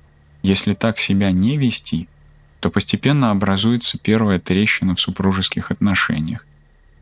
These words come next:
и затем приходит множество проблем. Давайте же поймём необходимость отдавать себя в браке целиком,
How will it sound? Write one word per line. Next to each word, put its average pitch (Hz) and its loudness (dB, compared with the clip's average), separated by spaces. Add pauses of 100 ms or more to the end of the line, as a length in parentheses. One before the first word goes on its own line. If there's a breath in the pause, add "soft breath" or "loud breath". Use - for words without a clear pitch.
и - 2
затем 85 2
приходит 98 -2
множество 92 -2
проблем. 87 -2 (2250)
Давайте 135 2
же 107 0
поймём 104 2
необходимость 98 0
отдавать 95 2
себя 98 0
в 82 -6
браке 87 0
целиком, 101 0